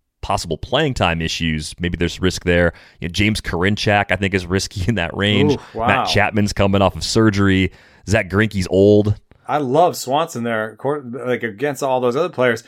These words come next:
Speaker 2: The only thing I, I don't wanna necessarily do, and this is my point about if you take the, if you just look at points and don't have the position adjustment for shortstop,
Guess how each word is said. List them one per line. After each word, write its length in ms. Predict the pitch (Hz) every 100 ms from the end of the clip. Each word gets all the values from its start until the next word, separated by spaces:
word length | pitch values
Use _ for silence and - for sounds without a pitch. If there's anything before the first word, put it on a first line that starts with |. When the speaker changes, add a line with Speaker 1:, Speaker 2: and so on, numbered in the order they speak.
| - _ _
Speaker 2:
The 80 | 139
only 160 | 185
thing 120 | 190 165
I, 200 | 143 131 _ -
I 80 |
don't 440 | 127 143 156 143 131
wanna 260 | 139 143
necessarily 540 | 135 139 - 143 127 117
do, 480 | 123 170 123 110 123
and 220 | 123 123
this 120 | 147
is 60 | 147
my 160 | 139
point 380 | 117 - 151 127
about 300 | 117 113 110 _ _ _
if 140 | 131 120
you 140 | 180
take 420 | 170 151 - -
the, 460 | - 135 127 127 113 _ _
if 140 | - 123
you 40 |
just 200 | 131 147
look 100 | 151
at 100 | 120
points 400 | - 147 127 107
and 280 | - 110 98
don't 180 | 127 135
have 160 | 135
the 60 | 120
position 360 | 110 131 147 120
adjustment 560 | 107 110 101 110 98
for 120 | -
shortstop, 640 | 104 135 131 - 110 104